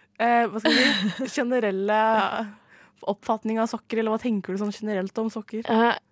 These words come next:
Speaker 2: egentlig så har jeg vært en sånn som synes det har vært gøy,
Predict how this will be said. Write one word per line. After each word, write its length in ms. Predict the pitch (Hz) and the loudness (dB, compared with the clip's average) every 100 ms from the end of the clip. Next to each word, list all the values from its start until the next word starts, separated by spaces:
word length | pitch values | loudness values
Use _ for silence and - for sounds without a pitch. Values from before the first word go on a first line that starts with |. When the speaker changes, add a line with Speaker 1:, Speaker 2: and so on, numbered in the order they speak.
| - | -2
Speaker 2:
egentlig 380 | 349 370 381 403 | 2 4 4 4
så 100 | 392 | 6
har 160 | 359 | 6
jeg 60 | 359 | 4
vært 160 | 285 349 | 0 -2
en 120 | 359 | -2
sånn 180 | 277 254 | -2 -2
som 160 | 302 302 302 | -2 -2 -2
synes 160 | 294 269 | -4 -2
det 80 | |
har 60 | 285 | 0
vært 120 | 254 | 0
gøy, 100 | 220 | 0